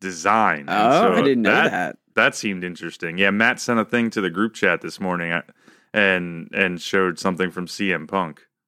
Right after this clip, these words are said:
Speaker 2: Dang, I did not know that at all. So, hmm.
Speaker 1: Yeah, neither did I.
Speaker 2: We
Speaker 1: But
Speaker 2: will
Speaker 1: last
Speaker 2: have to
Speaker 1: night,
Speaker 2: see.
Speaker 1: seeing that gear, I, I thought it was pretty sweet. All the titles on the back, you know, made it a little bit better.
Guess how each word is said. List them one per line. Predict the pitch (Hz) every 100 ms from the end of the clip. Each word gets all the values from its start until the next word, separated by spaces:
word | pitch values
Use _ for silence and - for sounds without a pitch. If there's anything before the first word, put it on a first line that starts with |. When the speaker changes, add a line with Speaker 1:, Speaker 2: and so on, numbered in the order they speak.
| _ _ -
Speaker 2:
Dang, | 113 139 165 127
I | 139
did | 143 123
not | 120 123 143 117
know | 127
that | 139 123
at | 113
all. | 117 139 156
So, | 147 - 113 107 107 -
hmm. | 185 160
Speaker 1:
Yeah, | 110 107 92
neither | 101 110
did | 101 92
I. | 101 104 90 87
Speaker 2:
We | 135 143
Speaker 1:
But | 107
Speaker 2:
will | 110
Speaker 1:
last | 139
Speaker 2:
have | 151
to | 147
Speaker 1:
night, | 151 170
Speaker 2:
see. | - 165 175 120 113 - _ -
Speaker 1:
seeing | - 135 139 143
that | 143 117
gear, | 107 123 139
I, | 113 123 120 123
I |
thought | 127 110
it |
was | 98 92
pretty | - 98 90
sweet. | - 95 95
All | 98
the | 90
titles | - 110 107 104
on | 104
the | 104 95
back, | 98 101 98 _ _ _ _ -
you | 92
know, | 87 82
made | 95 92
it | 90
a |
little | 90 92
bit | 85
better. | 80 90 90 85